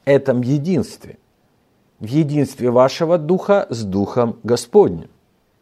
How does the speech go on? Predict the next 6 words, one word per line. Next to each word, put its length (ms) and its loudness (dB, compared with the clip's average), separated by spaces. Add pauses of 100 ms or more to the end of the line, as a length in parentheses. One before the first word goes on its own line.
(720)
Вообще 240 -2
слово 300 6
«христианин» 720 -2
само 340 0
по 140 -2
себе 420 2